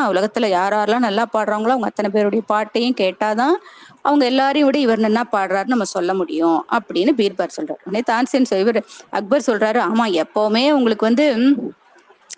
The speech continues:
இந்த மாதிரி ஏதாவது ஒரு சேலஞ்ச் பண்றதுலதான் இன்ட்ரெஸ்ட்" அப்படின்னு சொல்லிட்டு, "இப்ப நான் உங்களுக்கு ஒரு சேலஞ்ச் பண்றேன் பாருங்க" அப்படின்னு சொல்லிட்டு என்ன பண்றாரு அக்பரு, அவங்க தோட்டத்துல தானே உட்கார்ந்துன்னு பேசின்னு இருக்காங்க, அந்த தோட்டத்துல ஒரு பாழடைஞ்ச கிணறு ஒண்ணு இருக்கு, தண்ணி வத்தி போய்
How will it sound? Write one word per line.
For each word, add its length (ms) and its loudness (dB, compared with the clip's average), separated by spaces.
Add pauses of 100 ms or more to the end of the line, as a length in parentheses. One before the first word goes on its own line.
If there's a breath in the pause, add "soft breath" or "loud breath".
(240 loud breath)
இந்த 140 2
மாதிரி 260 2
ஏதாவது 360 2
ஒரு 140 2
சேலஞ்ச் 340 0
பண்றதுலதான் 640 2
இன்ட்ரெஸ்ட்" 360 -4 (400 soft breath)
அப்படின்னு 260 0
சொல்லிட்டு, 520 2
"இப்ப 200 -4
நான் 360 2
உங்களுக்கு 340 2
ஒரு 160 2
சேலஞ்ச் 380 2
பண்றேன் 320 -4
பாருங்க" 360 0
அப்படின்னு 180 -4
சொல்லிட்டு 300 -2
என்ன 160 0
பண்றாரு 360 0
அக்பரு, 440 0 (320 loud breath)
அவங்க 200 0 (100)
தோட்டத்துல 320 0
தானே 180 4
உட்கார்ந்துன்னு 360 0
பேசின்னு 320 -2
இருக்காங்க, 260 0
அந்த 180 0 (100)
தோட்டத்துல 400 0
ஒரு 160 2 (100)
பாழடைஞ்ச 580 0
கிணறு 400 0
ஒண்ணு 120 2
இருக்கு, 240 -6 (240)
தண்ணி 260 2
வத்தி 280 0
போய் 640 0